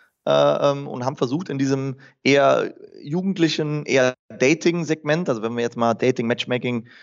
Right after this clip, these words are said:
so ein bisschen auseinander, äh, dividieren wollen, ähm, und das ist was, das mussten wir sehr schnell feststellen, dass wir uns eher in, in den ganz seriösen, s-, rein Subscription-Business, eher ältere Demographic deutlich besser auskennen und auch deutlich besser,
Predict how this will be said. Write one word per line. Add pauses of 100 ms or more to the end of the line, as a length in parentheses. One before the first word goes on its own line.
so
ein
bisschen
auseinander,
äh,
dividieren
wollen, (400)
ähm, (260)
und
das
ist (600)
was,
das
mussten
wir
sehr
schnell
feststellen,
dass
wir
uns
eher
in,
in
den
ganz
seriösen,
s-,
rein
Subscription-Business,
eher
ältere
Demographic (240)
deutlich
besser
auskennen
und
auch
deutlich
besser,